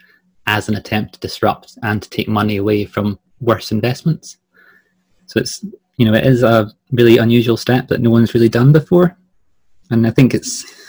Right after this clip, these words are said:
yeah, it's impossible to know really what that money would have done had they not taken it.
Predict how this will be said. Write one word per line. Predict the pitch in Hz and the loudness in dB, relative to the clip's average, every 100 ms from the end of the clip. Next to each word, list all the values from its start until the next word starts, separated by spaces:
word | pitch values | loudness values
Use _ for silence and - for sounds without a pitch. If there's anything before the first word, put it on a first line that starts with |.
| - _ _ _ _ | -20 _ _ _ _
yeah, | 120 | -6
it's | 120 - | -6 -6
impossible | - 127 143 - 110 | -4 0 0 0 -4
to | - | 0
know | 113 120 107 | 2 2 2
really | 107 104 117 - - | 0 -2 -4 -12 -10
what | - | -4
that | 113 | -2
money | 113 110 107 | -2 -2 -2
would | 107 | -6
have | 107 | -4
done | 117 107 95 | -4 -4 -4
had | 113 - | -6 -4
they | |
not | 104 - | -6 -2
taken | 135 131 | -2 -2
it. | 101 | -4